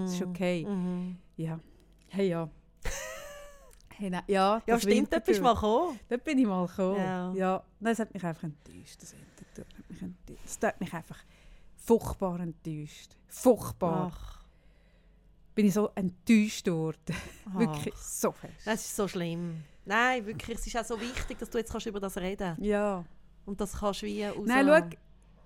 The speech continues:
Speaker 1: in Zürich, oder? Wo wir Corinne Mau kennen, würde das nicht passieren. Wirklich. Es hat einfach auch ein bisschen mit der Stadtregierung zu tun, oder? Mit der, unter der Corinne Mauch würde es nicht passieren.
Speaker 2: Nein, das könnte vielleicht sogar sein.
Speaker 1: Mhm.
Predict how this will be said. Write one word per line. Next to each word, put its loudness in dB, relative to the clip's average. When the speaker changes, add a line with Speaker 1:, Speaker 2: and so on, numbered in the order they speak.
Speaker 1:
in -2
Zürich, 2
oder? 0
Wo 0
wir 2
Corinne 2
Mau -2
kennen, -8
würde 0
das -8
nicht 0
passieren. -12
Wirklich. -6
Es -2
hat 4
einfach 2
auch 4
ein 4
bisschen -2
mit -2
der -2
Stadtregierung -4
zu -18
tun, -10
oder? -6
Mit -4
der, 0
unter 2
der -2
Corinne 2
Mauch 0
würde 0
es -20
nicht -2
passieren. -6
Speaker 2:
Nein, -4
das -10
könnte -8
vielleicht -12
sogar -10
sein. -10
Speaker 1:
Mhm. 0